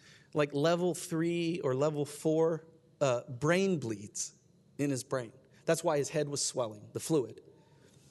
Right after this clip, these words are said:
And, and the pressure that that creates on the brain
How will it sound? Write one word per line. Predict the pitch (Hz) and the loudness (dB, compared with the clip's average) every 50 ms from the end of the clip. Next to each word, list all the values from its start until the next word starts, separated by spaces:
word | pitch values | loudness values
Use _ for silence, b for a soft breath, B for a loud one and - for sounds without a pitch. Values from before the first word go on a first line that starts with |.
| b b b b b b b b _ 185 | b b b b b b b b _ 0
And, | 190 185 190 190 - - - - - _ - | 0 0 0 -4 -10 -18 -20 -20 -18 _ 0
and | 175 170 | 0 2
the | 170 | 2
pressure | 156 - - 214 240 254 240 - 233 196 | 0 0 2 4 4 4 4 2 2 0
that | 175 175 175 | 0 0 -2
that | - 170 - | -2 -4 -4
creates | - - 170 165 190 190 175 - | -2 2 4 4 4 4 2 0
on | 180 170 156 143 | 0 0 0 -2
the | 131 | -2
brain | 120 120 135 156 185 208 208 160 127 123 123 139 | -4 -4 -2 -2 0 0 -2 -2 -4 -6 -8 -10